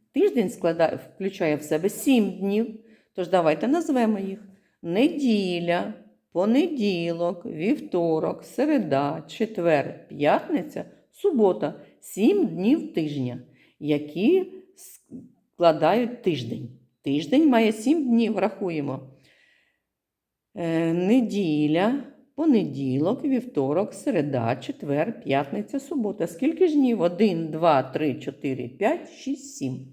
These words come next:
Але кожен, е, тиждень складається із днів або з доби.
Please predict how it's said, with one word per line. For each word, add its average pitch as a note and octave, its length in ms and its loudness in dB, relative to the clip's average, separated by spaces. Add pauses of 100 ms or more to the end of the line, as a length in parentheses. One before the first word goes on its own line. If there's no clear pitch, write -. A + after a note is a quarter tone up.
(880)
Але G3 380 4
кожен, F3 1040 0 (300)
е, D3+ 320 -6 (280)
тиждень A#3+ 360 2
складається F4 540 2
із D4+ 200 2
днів G#3 460 2 (960)
або C#3 640 0 (340)
з D3+ 120 -12
доби. D3 480 0